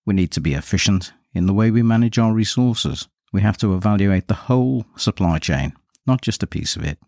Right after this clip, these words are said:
not just our piece of it, but from start to finish, the end-to-end supply chain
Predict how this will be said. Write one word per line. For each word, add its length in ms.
not 180
just 220
our 200
piece 320
of 60
it, 180
but 160
from 160
start 440
to 100
finish, 440
the 160
end-to-end 640
supply 380
chain 320